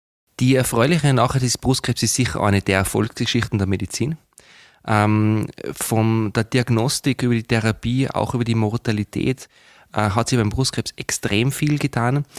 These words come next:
Ähm, wenn man sich die Zahlen anschaut, muss man sagen, das Brustkrebs-Screening, also die,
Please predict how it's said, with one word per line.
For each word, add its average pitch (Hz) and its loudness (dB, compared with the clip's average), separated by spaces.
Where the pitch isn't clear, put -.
Ähm, 107 2
wenn 113 2
man 131 2
sich 139 -2
die 135 -4
Zahlen 131 2
anschaut, 135 0
muss 123 0
man 120 0
sagen, 110 0
das - -2
Brustkrebs-Screening, 135 0
also 92 0
die, 95 -4